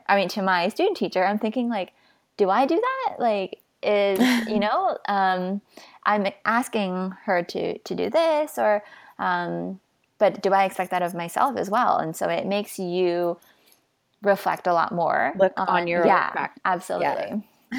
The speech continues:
Speaker 2: Yeah. <laughs> Yeah. That's, uh, that's crazy. And as the student teacher, knowing that you're watching me, observing me,
Speaker 1: <laughs>
Speaker 2: everything that I say, every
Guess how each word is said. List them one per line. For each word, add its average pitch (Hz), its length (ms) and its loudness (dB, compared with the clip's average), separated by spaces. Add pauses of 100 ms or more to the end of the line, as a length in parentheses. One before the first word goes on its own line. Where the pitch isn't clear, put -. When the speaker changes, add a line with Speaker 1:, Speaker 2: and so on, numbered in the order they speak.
(280)
Speaker 2:
Yeah. 202 160 -6
<laughs> - 80 -16
Yeah. - 360 -2 (640)
That's, 170 460 -6
uh, 160 640 -8 (400)
that's 180 220 -2
crazy. 165 280 -2
And 170 120 -4
as 190 360 0
the 180 160 4
student 180 340 -4
teacher, 170 380 0
knowing 180 400 0
that 165 180 0
you're 170 180 -2
watching 165 880 -2
me, 165 300 -6
observing 233 540 2
me, 285 100 2
Speaker 1:
<laughs> 262 220 2
Speaker 2:
everything 220 640 0
that 190 140 2
I 185 120 2
say, 170 400 2
every 180 340 0